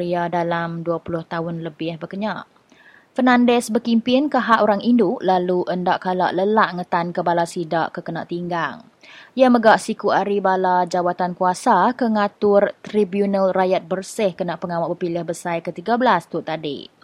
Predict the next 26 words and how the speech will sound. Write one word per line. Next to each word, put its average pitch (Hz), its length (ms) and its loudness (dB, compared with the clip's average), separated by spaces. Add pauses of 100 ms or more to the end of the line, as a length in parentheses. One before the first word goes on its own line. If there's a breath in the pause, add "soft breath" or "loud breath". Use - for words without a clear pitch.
(640 soft breath)
Dalam 214 400 4
tahun 208 400 4
sembilan 202 320 -4
belas 185 320 0
sembilan 185 320 -2
puluh 180 240 0
lima, 175 400 -4 (400 loud breath)
Tenaga 220 320 4
Nita 208 400 2
mansut 196 320 0
ke 196 160 -2
riput 240 480 0
tik 214 80 -4
mandang 185 560 -2
ke 180 160 -2
bala 175 320 0
sidak 170 480 -4
ke 180 160 -6
ditan 175 560 0
bak - 240 -2
kem 175 240 -4
tahanan 175 560 -6
immigration 175 960 -6
di 202 160 -2
Kemedis 160 640 -8
ke. 175 240 -4